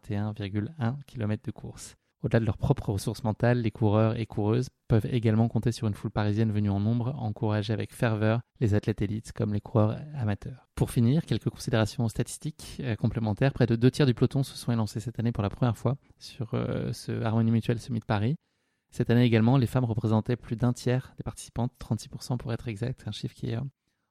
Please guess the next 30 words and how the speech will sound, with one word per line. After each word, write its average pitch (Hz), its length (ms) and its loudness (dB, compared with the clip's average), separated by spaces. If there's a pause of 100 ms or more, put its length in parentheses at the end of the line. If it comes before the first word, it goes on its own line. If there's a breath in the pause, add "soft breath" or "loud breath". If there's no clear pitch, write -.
(100)
en 113 120 -2 (140)
augmentation. 120 600 2 (220)
On 127 80 -6
voudrait 113 160 -4
que - 80 -10
ce - 80 -18
soit 107 160 -6
plus, - 600 -10
mais, 135 400 -2
euh, 117 320 -6
c'est - 200 -20
une 123 140 0
tendance 110 400 -4
en - 20 -12
tout - 120 -16
cas 113 160 -8
qui - 180 -14
est, 117 100 -8
voilà, - 220 -18
qui - 80 -20
est - 60 -20
plutôt 120 280 -10 (260)
une 120 120 -6
bonne 117 160 -6
nouvelle, 113 320 -4 (480)
mais 117 60 0
c'est 110 160 -4
jamais, 110 360 0
euh, 113 40 -6
suffisant. 104 420 -8